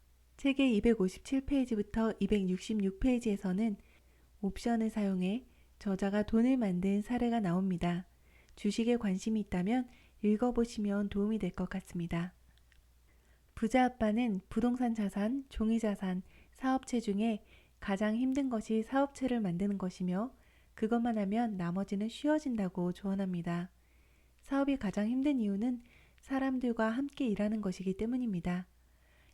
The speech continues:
여러 해 동안 부자 아빠는 저자와 자신의 아들이 다양한 사람들과 일하는 법을 가르치려 애썼습니다.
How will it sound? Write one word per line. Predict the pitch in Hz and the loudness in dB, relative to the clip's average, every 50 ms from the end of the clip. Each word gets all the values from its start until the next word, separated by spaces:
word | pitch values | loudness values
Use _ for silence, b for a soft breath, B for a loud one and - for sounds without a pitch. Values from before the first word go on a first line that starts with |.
| b b - | b b 0
여러 | 196 202 214 233 247 | 2 2 4 2 2
해 | 254 247 247 | 0 0 0
동안 | 254 240 240 240 240 233 | 0 0 0 0 0 -2
부자 | - 208 185 208 202 202 | -2 -2 -2 0 0 -2
아빠는 | 196 - - 190 185 180 208 226 214 196 b b b b b b | -2 -4 -4 -2 -2 0 0 -2 -2 -4 b b b b b b
저자와 | - - 202 196 - 214 208 202 208 208 214 | -6 -2 -2 0 0 0 0 2 2 0 0
자신의 | 208 - 202 185 - 208 208 202 | 0 -2 -4 -4 -2 -2 -2 0
아들이 | 180 170 175 - 202 196 190 208 247 269 - b b b b b b b | 0 0 0 0 0 0 0 0 -2 -4 -6 b b b b b b b
다양한 | - 196 196 202 220 233 262 269 269 | -6 -2 0 0 2 2 2 0 0
사람들과 | 277 269 262 254 247 240 233 233 220 226 220 220 | 0 -2 -2 -2 -2 0 0 0 0 0 0 0
일하는 | 208 185 185 196 208 208 208 190 | 0 0 2 2 0 0 0 0
법을 | 185 175 175 - 220 214 208 - B B B B | -2 -2 0 0 0 -2 -2 -4 B B B B
가르치려 | B - 185 180 208 208 - - - - 196 175 | B -4 -2 -2 -2 -2 -4 -6 -4 -2 0 0
애썼습니다. | 170 180 - - 214 214 - 202 175 175 170 165 165 165 170 | 0 -2 -2 -4 -6 -6 -6 -6 -4 -4 -2 -2 -2 -4 -4